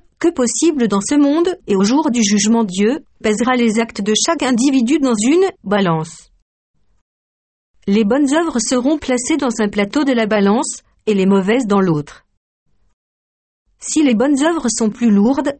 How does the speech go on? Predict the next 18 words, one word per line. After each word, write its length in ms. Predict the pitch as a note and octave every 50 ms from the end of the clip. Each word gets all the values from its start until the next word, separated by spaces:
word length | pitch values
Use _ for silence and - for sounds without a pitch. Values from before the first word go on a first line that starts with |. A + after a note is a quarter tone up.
| _ _
alors 280 | - G#3+ A3+ A#3+ C#4 D4
le 120 | C#4+ C4+
croyant 400 | C#4 - C#4+ C4+ B3+ A#3+ C#4 D4+
ira 340 | D#4 D4 C4+ - D#4 E4+ C#4
au 60 | A#3
paradis, 640 | G3+ A#3+ A3 G#3 G#3 G3+ F#3 F#3 G3 A3+ D4 - - _ _ -
décrit 340 | G3+ A#3 A3+ - - G#3+ F#3+
dans 140 | G3 F#3+
le 100 | F#3+ F#3+
Q 240 | F#3 - B3+ C4+ B3+
R 140 | A#3+ A3 B3
apostrophant, 800 | C#4+ C#4 - A#3+ A3+ - - - - A3 G#3 - G#3+ G#3 B3 - - _ _ _
comme 220 | - A#3 A3+ A3+
un 100 | A3+ A#3
endroit 380 | A#3 A#3 A3 A3+ G#3+ C#4 D4+ B3
de 80 | B3
plaisir 420 | G#3+ G#3 A3 G#3+ G#3 C4 C4+ - -
sexuel 760 | - A#3+ A3+ - - - A#3 A#3+ A3+ A#3+ B3+ C4+ C#4 C4 -